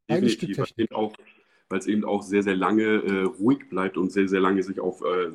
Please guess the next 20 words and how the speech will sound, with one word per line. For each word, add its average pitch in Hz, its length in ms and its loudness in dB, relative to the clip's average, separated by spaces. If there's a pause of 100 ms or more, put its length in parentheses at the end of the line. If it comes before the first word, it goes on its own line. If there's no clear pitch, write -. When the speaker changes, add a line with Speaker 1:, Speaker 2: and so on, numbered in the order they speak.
(360)
Speaker 2:
sehr 92 240 2
sauberes 95 440 -2
Grappling 98 400 0
beschäftigt - 480 -4
und 82 160 -4
dann 82 80 0
Speaker 1:
Mhm. 82 60 2
Speaker 2:
langsam 92 440 -4
hochsteigert. 87 580 -8
Ja, 90 160 -2
definitiv, 92 440 -8
das - 120 -18
kann - 140 -16
man 85 80 -12
sich 85 160 -18
natürlich 85 300 -16
immer 87 160 -16
mal 90 100 -8
wieder 85 140 -16
anschauen. 82 200 -18